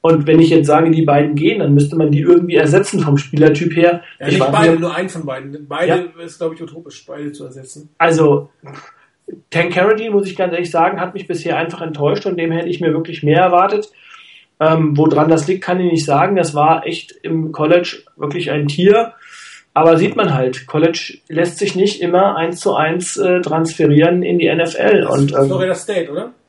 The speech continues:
Speaker 1: Ja, Florida State, ja.
Speaker 2: Ähm, das ist ja ähnlich mit den Quarterbacks von Florida State. Die scheinen ein System zu haben, das für die Spieler sehr einfach ist, wo ihre,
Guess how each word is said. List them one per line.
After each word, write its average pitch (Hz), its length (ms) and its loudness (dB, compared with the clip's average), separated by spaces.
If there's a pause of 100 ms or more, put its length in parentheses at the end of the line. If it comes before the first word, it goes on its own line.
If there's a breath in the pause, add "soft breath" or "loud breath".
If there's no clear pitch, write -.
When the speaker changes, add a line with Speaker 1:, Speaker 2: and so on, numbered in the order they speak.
(580 soft breath)
Speaker 1:
Ja, 160 220 4
Florida 165 340 4
State, 160 300 2
ja. 143 200 2
Speaker 2:
Ähm, 170 300 -4
das 170 200 -10
ist - 120 -18
ja 190 60 -10
ähnlich 190 300 -8
mit 208 120 -8
den 202 100 -10
Quarterbacks 208 400 -8
von 151 100 -20
Florida 156 280 -10
State. 151 220 -12
Die 147 80 -20
scheinen 175 300 -10
ein 170 140 -10
System 170 520 -8
zu 196 280 -12
haben, 220 280 -12
das 170 260 -12
für 185 160 -16
die 170 100 -12
Spieler 180 400 -6
sehr 151 220 -8
einfach 196 320 -14
ist, 220 300 -16
wo 180 180 -10
ihre, 165 460 -10